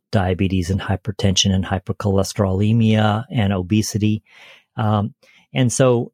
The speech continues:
the overall health of the patients I treat is not good either. So again, getting back to this concept of,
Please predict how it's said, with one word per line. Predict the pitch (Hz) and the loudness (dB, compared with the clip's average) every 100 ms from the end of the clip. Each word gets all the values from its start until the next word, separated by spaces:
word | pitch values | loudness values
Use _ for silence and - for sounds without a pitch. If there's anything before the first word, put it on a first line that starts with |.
| _ | _
the | 120 - | -8 0
overall | 131 135 131 107 | 0 2 0 0
health | - 123 123 | 0 -2 -2
of | 113 | -4
the | 95 | -6
patients | - 101 - - | -4 -4 -4 -8
I | 95 | -10
treat | - 92 | -10 -12
is | 87 - | -10 -14
not | 87 - | -16 -10
good | 98 87 | -8 -8
either. | 101 87 80 _ _ - - | -10 -12 -12 _ _ -20 -14
So | - 123 | 0 2
again, | 117 147 131 | 4 2 4
getting | 131 120 | 2 2
back | 117 110 | 2 0
to | - | -2
this | 98 - | -4 -6
concept | - 110 110 110 98 - | 0 0 2 0 0 -2
of, | 95 | -2